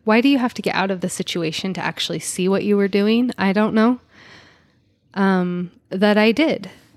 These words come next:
It just maybe wasn't quite as extreme as with Mason. Um, Lucas was kind of a s-, strong-willed and a little bit of a wild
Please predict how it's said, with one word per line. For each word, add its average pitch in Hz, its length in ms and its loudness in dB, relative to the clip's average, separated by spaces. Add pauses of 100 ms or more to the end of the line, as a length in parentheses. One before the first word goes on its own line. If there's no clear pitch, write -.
(120)
It 220 120 -2
just 233 220 0 (100)
maybe 202 300 2
wasn't 190 380 2
quite 180 280 -2
as 185 160 2
extreme - 800 -2
as 160 460 -2
with 175 320 -8
Mason. 165 500 -4 (840)
Um, 185 640 2 (3000)
Lucas 226 840 0 (380)
was 196 280 2
kind 196 220 0
of 202 80 2
a 220 40 4
s-, - 500 -4
strong-willed 180 1400 0
and 165 600 -2
a - 120 -8
little 196 240 2
bit 175 160 -2
of 180 120 -2
a 180 100 2
wild 175 560 -2